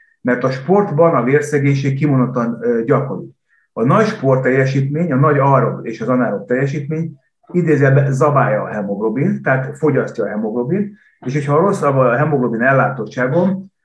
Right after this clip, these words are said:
akkor rosszabb lesz az oxigénszállítás, és nyilván limitálni fogja a teljesítményemet. Ezt abból veszem észre, hogy korán savasodok, és magas a pulzusom, vagy lassan csillapodik a pulzusom. A másik ilyen, ö, nagyon fontos paraméter, szintén állóképességi sportolóknál a kiválasztás.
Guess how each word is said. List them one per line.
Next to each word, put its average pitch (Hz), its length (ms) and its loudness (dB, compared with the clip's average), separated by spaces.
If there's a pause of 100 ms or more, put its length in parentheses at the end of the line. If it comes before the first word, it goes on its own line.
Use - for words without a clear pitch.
(120)
akkor 139 480 2
rosszabb 131 340 0
lesz 123 180 -2
az 123 80 -4
oxigénszállítás, 120 1000 -4
és 143 280 -6
nyilván 127 300 2
limitálni 123 500 2
fogja 98 220 -8
a - 40 -10
teljesítményemet. 160 760 -4 (260)
Ezt 156 160 -4
abból 151 260 4
veszem 135 300 2
észre, 120 220 0
hogy 139 80 -2
korán 135 300 2
savasodok, 156 580 -2
és 139 140 -4
magas 107 320 -4
a 104 100 -6
pulzusom, 120 720 -4 (240)
vagy 117 120 2
lassan 131 340 0
csillapodik 101 520 -4
a 90 60 -8
pulzusom. - 580 -18 (460)
A - 100 -4
másik 202 440 2
ilyen, 139 360 2
ö, 131 180 2
nagyon 175 300 4
fontos 131 400 -4
paraméter, 135 480 2
szintén 127 300 -4
állóképességi 104 720 -4
sportolóknál 127 640 -4
a 110 80 -4
kiválasztás. - 840 -8